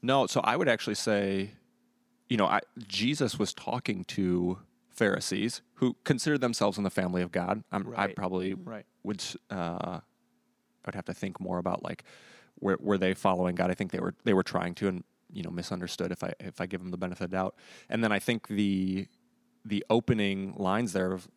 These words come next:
Speaker 1: verses one and two, it talks about sinners and tax collectors. We often think about that as lost people. That's how, uh, initially, historically, I've always read that,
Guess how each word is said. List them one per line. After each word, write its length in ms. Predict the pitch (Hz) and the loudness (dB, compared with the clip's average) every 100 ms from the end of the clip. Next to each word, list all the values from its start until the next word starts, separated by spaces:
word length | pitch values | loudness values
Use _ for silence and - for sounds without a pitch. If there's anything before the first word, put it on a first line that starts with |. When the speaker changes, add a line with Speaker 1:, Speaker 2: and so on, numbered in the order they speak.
| - | -6
Speaker 1:
verses 300 | 101 - 95 | -4 -4 -4
one 180 | 98 98 | -2 -2
and 100 | 95 | -2
two, 420 | - 104 90 95 - - - - | 0 2 2 0 -6 -20 -18 -12
it 100 | 104 | -2
talks 180 | 98 - | -2 2
about 200 | 101 - | 2 2
sinners 300 | - 104 92 | 2 2 0
and 100 | 90 | 0
tax 220 | 98 104 | 0 -2
collectors. 340 | - 98 - 92 | -2 -2 0 2
We 180 | 98 127 | 4 6
often 320 | - 98 - 90 | 6 4 2 -2
think 180 | 110 92 | -2 -2
about 200 | 87 - | -2 0
that 160 | 95 - | -2 -2
as 160 | 90 | -6
lost 320 | 95 90 - - | -4 -6 -8 -8
people. 440 | 107 - - - _ | -8 -8 -10 -12 _
That's 160 | - - | -8 0
how, 180 | 98 95 | 2 2
uh, 140 | 104 90 - - | 2 0 -4 -4
initially, 460 | 98 98 110 - 98 | -2 -2 -2 -2 -2
historically, 460 | 92 - 107 101 95 | -2 0 0 0 0
I've 160 | 92 95 | 0 -2
always 200 | 85 87 | -4 -4
read 260 | 90 87 | -6 -4
that, 220 | 90 - | -6 -8